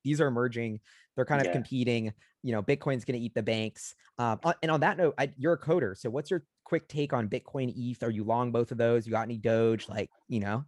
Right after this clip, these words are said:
Speaker 2: We're gonna open a can of worms. Uh, <laughs> yeah, yeah. So I've been, yeah, I've been following crypto for, like, a few years, and, uh,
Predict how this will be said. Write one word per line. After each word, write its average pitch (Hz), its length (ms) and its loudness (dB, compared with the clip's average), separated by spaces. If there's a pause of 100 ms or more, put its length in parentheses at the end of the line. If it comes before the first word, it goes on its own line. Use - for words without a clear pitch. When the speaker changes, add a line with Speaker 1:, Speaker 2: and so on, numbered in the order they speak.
(1040)
Speaker 2:
We're 113 120 4
gonna 131 200 8
open 135 240 6
a 123 60 4
can 131 200 4
of 117 80 4
worms. 117 420 0 (840)
Uh, 117 600 6 (160)
<laughs> - 180 -10
yeah, 190 680 4
yeah. 101 380 -4 (640)
So 143 180 4
I've 143 80 2
been, 165 240 2
yeah, 160 160 6
I've 143 80 4
been - 100 -2
following 156 320 2
crypto 127 300 -4
for, 110 420 -2
like, 101 160 -6
a 135 60 -2
few 135 180 4
years, 117 440 6
and, 101 360 -4
uh, 98 320 -2